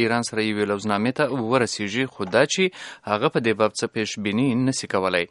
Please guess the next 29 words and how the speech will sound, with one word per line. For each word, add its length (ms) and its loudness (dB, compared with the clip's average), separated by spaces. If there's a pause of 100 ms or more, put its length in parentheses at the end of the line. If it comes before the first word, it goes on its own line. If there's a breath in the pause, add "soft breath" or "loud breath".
(500 loud breath)
د 140 8
ایران 280 6
او 60 4 (100)
شپږو 360 2 (720 loud breath)
هیوادونو 600 6
د 180 4
ډلې 240 4
چې 120 -6
پکې 180 0 (140)
امریکا، 320 2 (160)
بریتانیا، 480 0 (160)
چاینا، 320 0 (220)
فرانس، 360 2 (220)
روسیه 400 2
او 100 0
جرمني 320 -2
شامل 320 0
دي، 80 4 (280)
مرکچیان 520 2
یې 380 0
نن 260 2
د 120 0
سه 180 0
شنبې 260 0
په 80 0
ورځ 80 0 (120)
یو 60 0 (100)
ځل 200 -2
بیا 160 4